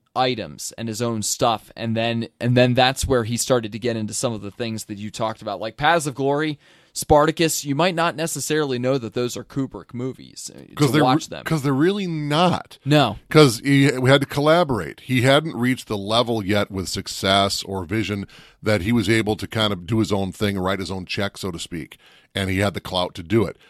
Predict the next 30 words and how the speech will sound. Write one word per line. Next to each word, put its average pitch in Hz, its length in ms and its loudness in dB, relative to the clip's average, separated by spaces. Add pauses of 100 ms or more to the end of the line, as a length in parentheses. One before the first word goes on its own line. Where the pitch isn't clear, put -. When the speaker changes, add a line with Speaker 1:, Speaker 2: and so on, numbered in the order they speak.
(140)
Speaker 2:
Those 139 380 6
are, 139 180 2
those 117 340 -2
are, 139 120 4
now, 143 280 4
those 131 200 6
are 170 80 6
Kubrick 208 340 2
movies, 156 260 4
but 143 160 -2
they're 147 120 -6
not 135 460 -2
Kubrick 92 380 -2
movies. 76 520 -12 (400)
You 113 80 0
know, 110 160 4
take 185 220 6
a 196 40 6
look 170 240 4
at, 131 180 4
we'll 127 220 -2
talk 143 240 2
Spielberg, 185 420 -2
for 107 120 -2
example. 90 340 0
Spielberg 185 540 0
had 131 160 2
a 107 40 2
vision 139 440 4
about 113 400 2